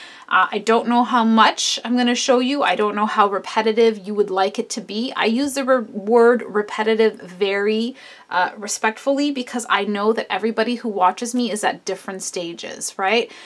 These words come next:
I do know that I also have quite a few new subscribers who haven't really been exposed to my style,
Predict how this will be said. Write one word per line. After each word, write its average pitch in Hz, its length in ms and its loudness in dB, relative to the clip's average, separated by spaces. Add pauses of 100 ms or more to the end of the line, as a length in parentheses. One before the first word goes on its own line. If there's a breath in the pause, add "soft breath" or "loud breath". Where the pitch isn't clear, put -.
(160 loud breath)
I 190 180 2
do 220 360 -2
know 220 220 4
that 196 120 0
I 190 100 6
also 202 240 0
have 208 280 -2
quite 220 220 -6
a 220 40 -6
few 226 300 -2
new 214 240 2
subscribers 269 880 0
who - 160 -6
haven't 185 480 0
really 202 240 -4
been 196 180 -6
exposed 196 720 0
to 254 80 -8
my 254 220 0
style, 285 520 2